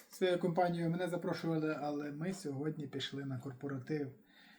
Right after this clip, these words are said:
Від роботи в мене сьогодні робили корпоратив, такий не корпоратив, а от на, в честь Рамадана, закінчення, вони зробили такі,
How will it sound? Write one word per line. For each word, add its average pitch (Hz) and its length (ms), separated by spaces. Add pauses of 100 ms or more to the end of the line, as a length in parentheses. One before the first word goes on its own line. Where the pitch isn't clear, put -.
(140)
Від 139 180
роботи 143 340
в 139 60
мене 139 180
сьогодні 135 240
робили 135 340
корпоратив, 151 600
такий 170 320
не 156 100
корпоратив, 170 480
а 147 180
от 143 200
на, 143 240
в 139 300
честь 143 300
Рамадана, 156 560
закінчення, 156 600
вони 143 160
зробили 139 340
такі, 135 380